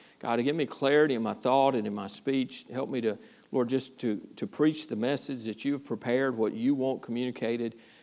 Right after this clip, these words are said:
and, uh, use it, Lord, for your honor and glory this morning. In Jesus' name we pray.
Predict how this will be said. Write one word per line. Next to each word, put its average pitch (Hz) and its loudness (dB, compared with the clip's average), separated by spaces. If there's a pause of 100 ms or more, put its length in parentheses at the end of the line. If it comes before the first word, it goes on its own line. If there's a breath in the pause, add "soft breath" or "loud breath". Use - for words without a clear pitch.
(120 soft breath)
and, 104 -4
uh, 104 -4
use 127 2
it, 113 -2
Lord, 107 0
for 107 -2
your 113 -2
honor 110 -4
and 104 -6
glory 101 0
this 104 -6
morning. 98 -8
In 98 -10
Jesus' 110 -4
name 95 -6
we 95 -6
pray. 90 -6